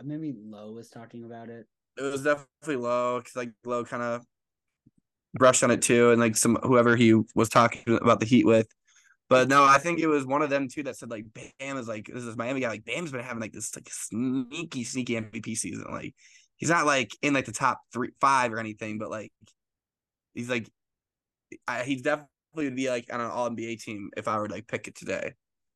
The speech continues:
Speaker 1: Well,
Speaker 2: Um,
Speaker 1: the thing that I think he needs actual respect for, like, being charting in the top three, is Defensive Player of the Year. And right now he's, like,
Speaker 2: Yeah.
Speaker 1: fifth, he's, like, fifth in that award. And I just,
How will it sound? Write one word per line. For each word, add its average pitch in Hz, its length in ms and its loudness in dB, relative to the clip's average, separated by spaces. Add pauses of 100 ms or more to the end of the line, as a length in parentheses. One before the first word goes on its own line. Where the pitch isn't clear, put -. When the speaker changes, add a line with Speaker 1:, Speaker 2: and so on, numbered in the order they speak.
(260)
Speaker 1:
Well, 151 480 -4
Speaker 2:
Um, 110 460 0 (1600)
Speaker 1:
the 156 200 -4
thing 202 260 -6
that 208 140 -4
I 151 200 -4
think 202 180 -8
he 160 100 -6
needs 127 380 -4
actual 156 540 -6
respect 117 420 -16
for, 110 520 -18
like, 110 180 -18 (160)
being 143 320 -2
charting 156 480 -4
in 160 180 -4
the 147 80 -6
top - 360 -16 (100)
three, 107 420 -16
is 117 140 -16
Defensive 143 460 -10
Player 135 200 -6
of 127 80 -10
the 123 80 -10
Year. 151 380 -8 (160)
And 123 120 -12
right 143 200 -6
now 147 240 -6
he's, 139 240 -8
like, 113 160 -14
Speaker 2:
Yeah. 123 280 2
Speaker 1:
fifth, 120 80 -10 (380)
he's, 143 120 -12
like, 135 120 -10 (140)
fifth 190 260 -4
in 170 140 -12
that 175 160 -6
award. 180 580 -4
And 135 500 -8 (720)
I 143 120 -6
just, 143 400 -12